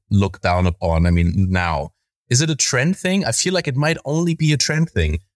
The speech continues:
Like, uh, how, you know, for example, um,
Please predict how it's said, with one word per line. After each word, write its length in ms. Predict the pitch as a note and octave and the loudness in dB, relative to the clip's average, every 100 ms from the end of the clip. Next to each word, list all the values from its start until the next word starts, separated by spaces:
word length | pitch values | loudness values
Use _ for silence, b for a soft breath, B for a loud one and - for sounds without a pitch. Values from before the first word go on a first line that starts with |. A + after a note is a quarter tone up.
| - | -4
Like, 340 | A2+ B2 B2 - | 0 0 -2 -2
uh, 200 | B2 B2 | 0 0
how, 680 | - C3+ C3+ C3+ C3+ C3 B2+ | -2 -2 -2 -2 -2 -4 -2
you 140 | A#2+ | 0
know, 140 | B2+ B2+ | 0 0
for 120 | C3 | 0
example, 600 | A#2+ A#2+ A#2+ B2+ A#2 A2+ | 0 0 0 -2 -2 -2
um, 520 | A2 G#2+ A2 G#2+ G#2+ | -2 0 2 2 0